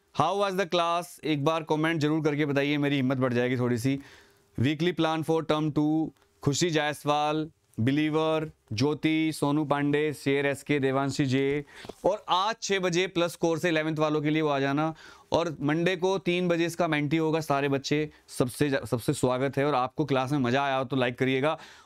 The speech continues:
और भाई इस चैप्टर को एक बार दोबारा देख लेना, पूरा चैप्टर फोड़ दिया मैंने। मैं नहीं खींच रहा आपका चैप्टर कि आज ये टॉपिक, आज पूरा चैप्टर फोड़ दिया।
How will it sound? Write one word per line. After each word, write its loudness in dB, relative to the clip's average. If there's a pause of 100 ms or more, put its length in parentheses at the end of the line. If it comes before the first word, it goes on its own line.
(140)
और 2
भाई -2
इस -4
चैप्टर 0
को 2
एक 0
बार 0
दोबारा 0
देख 0
लेना, 0
पूरा 0
चैप्टर -2
फोड़ 0
दिया 2
मैंने। -2 (500)
मैं 2
नहीं 0
खींच 0
रहा 2
आपका -2
चैप्टर 0
कि 0
आज 0
ये 2
टॉपिक, 0
आज 0 (340)
पूरा 2
चैप्टर -2
फोड़ -2
दिया। -2